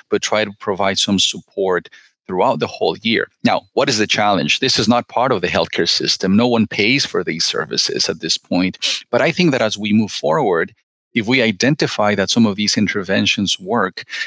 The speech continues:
they could be part of the healthcare system. Maybe there are people that could be hired in healthcare teams to do this type of activity.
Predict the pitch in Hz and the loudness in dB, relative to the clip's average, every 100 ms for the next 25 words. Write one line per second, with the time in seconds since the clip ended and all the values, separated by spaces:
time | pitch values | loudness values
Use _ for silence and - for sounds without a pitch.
0 | - - 104 175 214 - 95 92 - 95 | -10 -8 0 2 2 -2 -8 -8 -4 -2
1 | 85 85 - 82 - - 78 - - - | -2 -2 -2 0 0 -2 -2 -2 -2 -2
2 | 78 98 113 123 123 101 101 107 127 139 | 0 2 2 2 2 2 2 2 0 0
3 | - 110 101 85 - 95 85 - 110 120 | -2 -2 -2 -4 -6 -10 -6 -2 0 2
4 | 113 113 - 92 92 98 - 78 - - | 2 0 0 0 2 0 0 -4 -4 -2
5 | 170 113 90 156 - - - - - 120 | 2 4 4 2 0 -2 -4 -4 -4 -2
6 | 117 107 101 - 95 90 - 82 - - | 0 2 2 2 0 -2 -4 -8 -8 -4
7 | - 82 90 | 0 0 -2